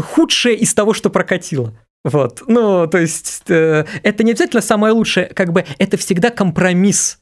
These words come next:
между разными там системами органов, всем таким. Э, как бы, но, к сожалению, многие инженеры даже не берут вот то, что есть в природе. Вот, то есть сейчас же много делают всяких шагающих роботов. Вот, э, я помню, когда эта тема только-только началась, всякие вот эти Big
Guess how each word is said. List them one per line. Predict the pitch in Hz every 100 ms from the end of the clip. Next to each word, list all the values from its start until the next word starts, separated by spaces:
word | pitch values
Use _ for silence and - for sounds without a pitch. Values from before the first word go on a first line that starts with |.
| -
между | 156 127 135
разными | 143 127 113
там | 127
системами | - - 127 139
органов, | 208 151 135 -
всем | - 143
таким. | 165 - - -
Э, | 190 190
как | 190 196
бы, | 196
но, | 240 294 - -
к |
сожалению, | 202 214 294 262
многие | 214 240 208 220
инженеры | 208 294 294
даже | 202 214 208
не | 208
берут | 208 294 294
вот | 175 170 - - _ -
то, | 202
что | -
есть | 165 175 -
в |
природе. | - 190 160 135
Вот, | 131
то | 139
есть | 135
сейчас | 165 127
же | 143
много | 170 147
делают | 139 147 143 143 - -
всяких | - 165 170
шагающих | - 175 151 - - 294
роботов. | 311 165 - - _ -
Вот, | 190 202 233
э, | 180 175 170
я | 202
помню, | 214 214 180
когда | 190 185 185
эта | 180 160
тема | 214 170
только-только | 170 165 160 160 170
началась, | 180 330 320
всякие | 143 135
вот | 131
эти | 127
Big | 123